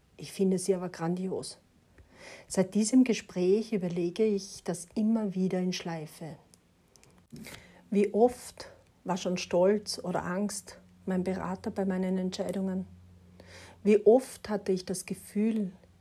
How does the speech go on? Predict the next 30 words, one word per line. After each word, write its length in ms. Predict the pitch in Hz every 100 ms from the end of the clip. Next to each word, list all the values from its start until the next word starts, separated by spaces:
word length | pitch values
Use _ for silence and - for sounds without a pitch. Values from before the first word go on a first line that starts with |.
| _ -
irgendwas 840 | 208 220 220 190 175 190 226 -
so 320 | 190 208 247
oder 160 | 208 185
so 280 | - 196 208
nicht 240 | 220 220
machen 320 | 185 202 247
zu 120 | 233 196
können, 440 | - 175 170 175 - _ 170 - - _ -
weil 220 | 185 175
ich 320 | 185 185 - -
das 220 | 180 -
halt 180 | 180 -
nicht 200 | 185 -
kann 340 | 208 208 190 - - _ _ _ _ _ _ _ _ _ _
und 180 | 196 185
hätte 200 | 190 190
niemals 440 | 190 226 202 175
sagen 300 | - 165 190
können, 420 | 185 190 180 180 175
warum 640 | 190 190 190 240 202 156 - _ _ -
ich's 240 | 190 -
nicht 200 | 185 -
kann? 320 | - 165 165 - _ _ _ _ _ _ _ _ _ _ - - - -
Wenn 140 | 196 226
ich 160 | 254
mir 120 | 269
nun 200 | 247 247
diese 240 | 214 196 190
Gefühlsberater 960 | 185 - 208 240 - 220 202 190 196
vorstelle, 760 | 190 - 170 170 - 185 165 180